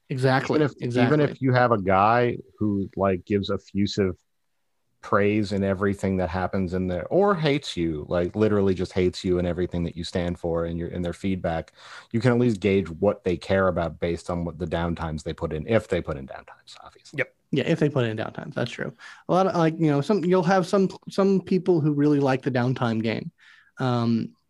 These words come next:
Speaker 1: and those are the people that are, that, that's the, sort of the more useful way of, of, uh, judging where things are going. Um,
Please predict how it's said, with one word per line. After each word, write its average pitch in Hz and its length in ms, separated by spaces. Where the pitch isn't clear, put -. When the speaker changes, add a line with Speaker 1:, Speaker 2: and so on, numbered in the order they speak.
Speaker 1:
and 123 560
those 139 560
are 147 80
the 147 80
people 135 500
that 120 320
are, 120 460
that, 160 240
that's 170 240
the, 147 380
sort 156 180
of 143 40
the 147 60
more 139 200
useful 139 460
way 120 200
of, 113 180
of, 117 280
uh, 139 100
judging 123 520
where 123 180
things 117 380
are 117 80
going. 113 460
Um, 117 560